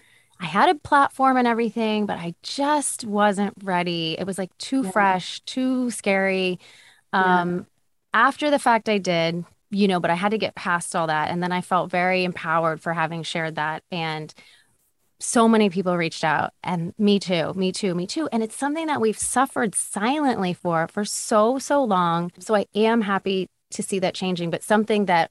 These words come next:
Speaker 1: really resonated with me was when you did get pregnant with your daughter, the second pregnancy, how nervous you were at the beginning. Oh my God. I don't think I've ever had more anxiety than I did when I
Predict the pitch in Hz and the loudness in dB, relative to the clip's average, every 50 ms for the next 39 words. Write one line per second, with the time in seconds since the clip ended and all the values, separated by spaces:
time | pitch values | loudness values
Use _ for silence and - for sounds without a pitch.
0 | _ - _ 196 196 196 196 180 180 175 175 170 180 175 175 165 165 160 156 - | _ -10 _ -2 0 0 0 2 2 0 0 -2 -2 -4 -2 -2 -4 -4 -6 -4
1 | 170 160 160 156 156 160 160 175 185 175 160 165 175 180 185 185 180 180 180 175 | -4 -4 -4 -4 -4 -6 -6 -4 -4 -4 -2 -2 -2 0 0 0 0 0 0 -2
2 | - - - - _ _ _ _ _ _ _ - 226 247 226 220 240 214 - - | -6 -12 -20 -20 _ _ _ _ _ _ _ 2 2 2 4 4 2 2 2 2
3 | - 190 170 175 170 160 - 170 165 175 170 170 160 165 160 147 147 147 147 151 | 0 0 0 0 0 -2 -2 -4 -4 -4 -4 -4 -2 0 0 0 0 0 -2 -2
4 | 156 175 190 - _ _ _ - 180 175 - - 220 226 240 247 220 - 196 185 | -2 -2 -4 -6 _ _ _ -6 -4 -4 0 2 2 2 2 0 0 0 -2 -2
5 | 170 170 165 160 147 - 170 160 160 - - - - 202 196 190 180 180 175 180 | -2 -2 -2 -4 -6 -6 -4 -4 -4 -4 -4 -2 0 2 2 2 2 2 2 0
6 | 180 180 196 190 - - 220 214 208 226 233 233 240 - - 247 226 254 254 247 | 0 0 -2 -4 -4 -4 -4 -2 0 0 0 0 0 -2 -4 -4 -4 -4 -4 -4
7 | 262 262 277 277 285 294 294 294 359 415 - _ _ _ 214 214 226 226 226 220 | -2 0 0 0 0 0 -2 -6 -8 -12 -20 _ _ _ 2 4 4 4 2 2
8 | 208 196 190 185 180 - 202 202 196 190 196 - - - 208 233 269 302 302 - | 0 -2 -2 -4 -8 -10 -10 -10 -8 -8 -8 -6 0 2 4 4 4 4 2 2
9 | 285 269 240 226 196 - - 160 180 196 208 190 190 196 185 180 185 180 175 175 | 0 2 2 2 0 2 0 0 2 2 2 2 2 0 0 0 0 0 0 0
10 | 175 180 - - 190 190 180 165 175 160 160 160 160 156 156 151 156 156 156 - | 0 0 0 -2 -2 -2 -2 0 0 0 0 0 -2 -2 -4 -6 -6 -8 -8 -8
11 | 185 180 202 190 185 180 180 170 180 175 170 170 175 165 165 160 165 | -2 0 2 2 2 2 2 2 0 0 2 0 0 0 0 0 -2